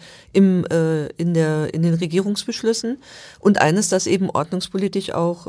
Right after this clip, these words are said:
ähm, die richtigen Akzente setzt. Und, äh, insofern, äh, wollen wir das Thema auch vorantreiben. Es ist nicht, äh, die Frage, ist, ist Hamburg in ein, in ein paar Jahren oder Jahrzehnten eine wirtschaftlich starke Stadt oder eine klimafreundliche Stadt?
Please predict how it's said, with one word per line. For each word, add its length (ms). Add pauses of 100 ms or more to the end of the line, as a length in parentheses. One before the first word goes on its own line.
(100)
ähm, 300
die 100
richtigen 360
Akzente 480
setzt. 380 (440)
Und, 380
äh, 160
insofern, 800
äh, 200
wollen 280
wir 100
das 160
Thema 260
auch 100
vorantreiben. 840 (540)
Es 120
ist 180
nicht, 300
äh, 160
die 120
Frage, 480
ist, 380
ist 460
Hamburg 400
in 180
ein, 220
in 160
ein 100
paar 140
Jahren 340
oder 140
Jahrzehnten 500
eine 80
wirtschaftlich 460
starke 320
Stadt 260
oder 140
eine 140
klimafreundliche 840
Stadt? 260